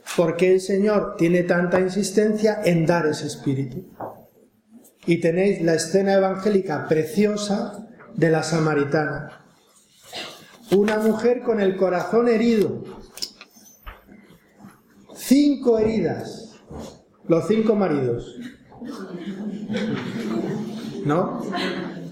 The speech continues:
Le dice el Señor, "Muéstrame tus heridas", que es lo mismo que decirme, "Trae a tu marido". ¿No? Y le dijo, "No tengo, no tengo".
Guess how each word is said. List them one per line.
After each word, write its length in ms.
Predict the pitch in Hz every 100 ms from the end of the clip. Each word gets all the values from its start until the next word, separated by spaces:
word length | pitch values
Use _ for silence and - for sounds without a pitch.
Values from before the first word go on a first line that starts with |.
| -
Le 120 | 165
dice 260 | 185 208 208
el 40 |
Señor, 480 | 196 202 190 180 175
"Muéstrame 720 | 175 262 269 - 233 240 233
tus 240 | 233 214
heridas", 420 | 214 196 151 127 -
que 160 | 156
es 60 | 160
lo 80 | 170
mismo 260 | 185 185
que 140 | 165 165
decirme, 400 | 175 175 165 143
"Trae 320 | 196 214 220
a 100 | 214
tu 140 | 214
marido". 500 | 208 185 151 135 120 - 220 254 247 - - - - - - 185 -
¿No? 360 | 180 233 - - 330 330 - - - - 214
Y 520 | 220 208 175 - - - -
le 160 | 190 202
dijo, 220 | 208 208
"No 120 | 254
tengo, 280 | 262 254 240
no 140 | 240 247
tengo". 340 | 240 220 175